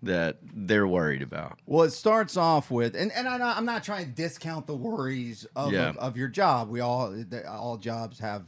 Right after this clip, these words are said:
Speaker 2: have concerns, and so I'm not trying to discount that. Or maybe I am. I don't know. But it says, so it starts off here, just here's some things.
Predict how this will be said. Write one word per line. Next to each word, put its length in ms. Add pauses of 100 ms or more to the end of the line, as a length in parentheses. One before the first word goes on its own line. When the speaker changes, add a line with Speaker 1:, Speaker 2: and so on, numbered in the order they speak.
Speaker 2:
have 280 (440)
concerns, 680
and 200
so 120
I'm 100
not 160
trying 160
to 60
discount 420
that. 180
Or 80
maybe 300
I 140
am. 280
I 160
don't 140
know. 80 (640)
But 260
it 140
says, 440
so 120
it 60
starts 280
off 160
here, 140
just 280
here's 240
some 180
things. 540